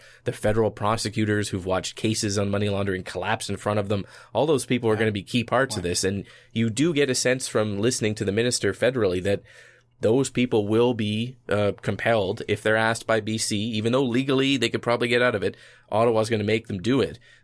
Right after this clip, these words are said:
Speaker 1: Then it'll be a matter of how much can they say and they can't say, and all the lawyers will be figuring that out. But at least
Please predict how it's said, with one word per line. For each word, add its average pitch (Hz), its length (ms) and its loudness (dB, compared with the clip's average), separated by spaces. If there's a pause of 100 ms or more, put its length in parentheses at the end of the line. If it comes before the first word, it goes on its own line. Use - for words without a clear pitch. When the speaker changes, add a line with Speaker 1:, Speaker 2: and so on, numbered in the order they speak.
(240)
Speaker 1:
Then 135 180 2
it'll 135 180 2
be 117 180 4
a 113 60 2
matter 107 400 2
of 95 160 -2
how 107 180 -2
much 107 240 0
can 90 140 -4
they 82 100 -10
say 110 600 2
and 87 120 -4
they 80 80 -12
can't 107 300 -4
say, 98 420 0
and 87 80 -4
all 98 160 -2
the 101 60 0
lawyers 98 440 -2
will 98 80 -4
be 95 340 -6 (420)
figuring 104 400 -2
that 104 180 0
out. 87 120 -4
But 98 100 0
at 104 80 0
least 151 320 0